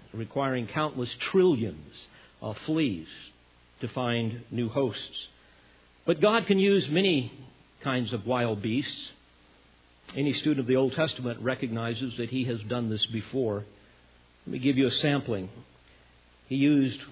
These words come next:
what was called fiery serpents in Numbers twenty-one and verse six. Remember the story of the bronze serpent? And also they were called f-,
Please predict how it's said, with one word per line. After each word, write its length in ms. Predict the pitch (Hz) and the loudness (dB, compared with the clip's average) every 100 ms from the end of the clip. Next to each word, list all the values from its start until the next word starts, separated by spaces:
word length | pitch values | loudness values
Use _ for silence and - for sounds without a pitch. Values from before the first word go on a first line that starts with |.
| - | -10
what 160 | 139 131 | -8 -2
was 180 | 127 - | -2 0
called 320 | 151 135 117 - | 2 4 2 0
fiery 380 | 180 175 156 131 | 0 2 2 2
serpents 560 | 117 - 185 - 98 - 127 | 0 0 -2 -4 -8 -8 -6
in 120 | 120 | -2
Numbers 360 | 131 123 107 - | -2 -2 -4 -4
twenty-one 480 | 139 123 117 135 107 | -2 0 0 0 -2
and 100 | 98 | -2
verse 180 | 120 110 - | 0 2 2
six. 300 | 135 - - - - - - - 123 | 0 -2 -12 -14 -18 -20 -20 -10 -4
Remember 200 | 127 135 | 0 0
the 80 | |
story 380 | 120 - 139 139 | 0 2 4 4
of 60 | 131 | 4
the 80 | 120 | 2
bronze 340 | 131 139 135 | 0 2 0
serpent? 380 | - 156 156 175 - - _ _ _ _ - - _ _ _ _ _ _ - | 0 -2 0 -6 -8 -20 _ _ _ _ -20 -20 _ _ _ _ _ _ -6
And 200 | 135 135 | 0 4
also 360 | 156 156 160 | 4 4 2
they 140 | 135 143 | 4 4
were 120 | 139 | 4
called 340 | - 151 139 | 4 4 4
f-, 240 | - - | 2 -14